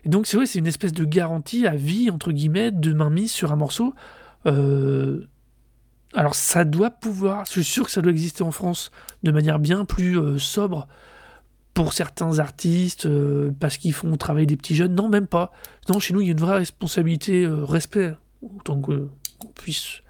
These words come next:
imaginer de, de l'auteur. Mais, euh, mais ouais, non, ouais, c'est une façon pour l'artiste de vraiment foutre le,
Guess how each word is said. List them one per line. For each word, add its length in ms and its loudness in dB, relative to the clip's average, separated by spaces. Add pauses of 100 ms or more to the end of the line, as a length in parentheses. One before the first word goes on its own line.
(480)
imaginer 460 2
de, 180 2
de 140 2
l'auteur. 460 0 (640)
Mais, 400 -2
euh, 600 -10 (480)
mais 280 2
ouais, 220 4
non, 200 -2
ouais, 240 0
c'est 180 -2
une 100 2
façon 380 -2
pour 140 -2
l'artiste 280 -6
de 80 2
vraiment 320 2
foutre 400 -6
le, 280 -2